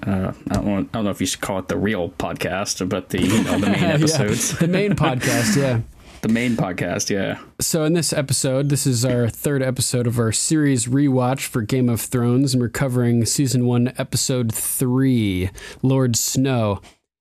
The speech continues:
Speaker 2: And just so you guys know, we were, we'll be talking about it in, in context of the entire series thus far, so spoilers will be included for potentially up to season seven, episode seven. So without any further ado,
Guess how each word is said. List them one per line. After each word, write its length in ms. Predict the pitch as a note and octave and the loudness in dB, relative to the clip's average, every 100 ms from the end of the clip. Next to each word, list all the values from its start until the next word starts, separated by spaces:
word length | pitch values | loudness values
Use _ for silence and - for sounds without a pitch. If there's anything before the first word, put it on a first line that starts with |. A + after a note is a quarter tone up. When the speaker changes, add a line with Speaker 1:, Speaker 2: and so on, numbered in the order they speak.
| _ - | _ -2
Speaker 2:
And 340 | B2 A#2 G#2+ | 0 2 0
just 180 | D3+ - | -2 0
so 80 | C#3 | 0
you 60 | |
guys 280 | B2+ A#2+ A2 | 2 0 0
know, 240 | C3 C3+ | 0 2
we 160 | C#3+ B2+ | 2 2
were, 220 | A#2+ A#2 - | 2 0 -4
we'll 200 | - C#3 | -2 0
be 80 | C3+ | 2
talking 320 | - C#3 C3+ | 0 -2 0
about 180 | B2+ B2 | 0 0
it 80 | A#2 | 0
in, 140 | B2+ - | 0 0
in 140 | D#3+ D3 | 0 0
context 680 | - C#3+ - C#3 B2 - | 0 0 0 0 -2 -2
of 80 | B2 | -2
the 80 | A#2 | 0
entire 360 | A#2 - C3+ B2 | 0 0 0 0
series 480 | - C#3 B2+ A2+ | 0 2 2 0
thus 240 | - C3 - | 0 -2 -4
far, 400 | - C3 A#2+ A2+ | -4 -2 0 0
so 240 | - - | 0 -2
spoilers 680 | A2+ - - C#3+ C#3+ C3+ B2 | -2 -2 -2 0 2 2 2
will 80 | C3 | 0
be 160 | A#2+ B2+ | 0 2
included 560 | A#2+ - C3+ B2 A#2 A2 | 0 0 0 2 0 0
for 300 | - B2+ A2+ | -2 -2 -2
potentially 580 | - C#3+ B2+ B2+ A#2 | -2 -2 -2 0 0
up 180 | A#2+ B2+ - | 0 -4 -2
to 160 | B2 | 0
season 420 | A2+ - B2 B2 | 0 0 0 2
seven, 480 | A2+ - B2 A#2+ A#2+ A#2+ | 0 0 0 2 0 0
episode 460 | A#2+ B2 - A2+ G#2 | -2 -2 -2 -2 -2
seven. 540 | - B2+ A#2 A2 B2+ - - _ _ _ _ - | -2 0 0 -2 -4 -8 -20 _ _ _ _ -8
So 140 | - | -2
without 260 | B2+ C3+ C3 | 0 0 0
any 160 | B2+ B2+ | 0 0
further 440 | - C#3 B2 A#2 | 0 -2 0 2
ado, 500 | A#2 G#2+ D3+ B2 B2 | 2 2 2 2 2